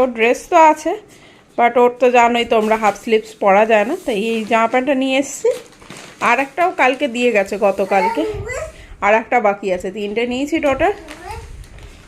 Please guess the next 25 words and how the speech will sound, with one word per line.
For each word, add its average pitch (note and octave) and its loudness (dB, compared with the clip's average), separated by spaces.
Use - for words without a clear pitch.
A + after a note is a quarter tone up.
কারণ A3+ 0
হাতে A#3+ 4
দুটো C#4 2
পাঠাতে C4 0
বলেছে, B3 0
একটা B3+ -2
জামা, B3+ 2
দুটো C4 0
প্যান্ট A#3+ 2
পাঠাতে B3+ 0
বলেছে C4 -2
এক্সট্রা, - -8
দুটো B3+ 4
প্যাম্পার্স, A#3+ 2
তারপর G#3+ -2
হাতের A3+ 2
যেহেতু A#3 2
ওর, A3 4
ও - 0
স্যানিটাইজ A3+ 0
করা G#3 2
যাবে G#3 0
না, G#3 -6
তাই G3+ 2
জন্য G#3+ -4